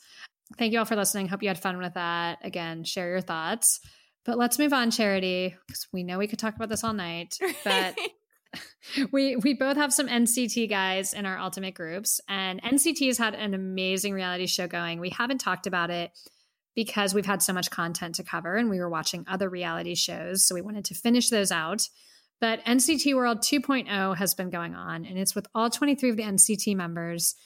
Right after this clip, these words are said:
Speaker 1: They did this, like, Hollywood Squares type thing. They were all in these big squares and they each had to do a mission. Then they did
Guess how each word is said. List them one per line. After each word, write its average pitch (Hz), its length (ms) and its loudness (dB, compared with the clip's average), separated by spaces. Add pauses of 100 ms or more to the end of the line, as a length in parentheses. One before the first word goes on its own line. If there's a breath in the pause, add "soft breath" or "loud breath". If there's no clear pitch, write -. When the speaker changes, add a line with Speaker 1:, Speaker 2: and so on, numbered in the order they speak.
(680 loud breath)
Speaker 1:
They 226 100 4
did 220 120 2
this, 214 180 2
like, 196 120 2
Hollywood 202 360 2
Squares 180 360 0
type 185 260 0
thing. 185 240 -2
They 175 80 -4
were 170 100 -4
all 175 140 -4
in 185 60 -4
these 185 160 -2
big 180 240 -4
squares 165 560 0
and 170 80 -8
they - 160 -14
each 196 180 -2
had 185 160 -4
to 180 80 -6
do 170 220 -4
a 147 40 -10
mission. 196 840 2
Then 196 220 4
they 214 120 4
did 180 540 0